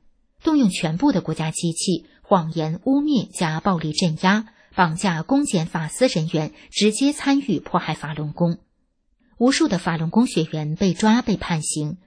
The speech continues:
上百种酷刑，致残无数，还大量活摘法轮功学员器官谋取暴利。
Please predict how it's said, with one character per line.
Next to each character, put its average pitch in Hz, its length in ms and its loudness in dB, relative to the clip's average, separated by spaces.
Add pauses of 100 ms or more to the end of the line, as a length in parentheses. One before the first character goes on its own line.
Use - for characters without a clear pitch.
上 170 320 0
百 165 260 -2
种 180 220 0
酷 160 220 -6
刑， 151 360 -6 (160)
致 277 160 0
残 160 300 -4
无 156 140 -4
数， - 400 0 (320)
还 220 160 0
大 285 160 4
量 185 160 4
活 160 180 0
摘 170 240 0
法 170 200 -2
轮 160 120 -2
功 233 160 4
学 170 160 -2
员 160 180 -4
器 202 200 -2
官 240 220 0
谋 165 200 0
取 - 160 -8
暴 165 260 -2
利。 165 340 -2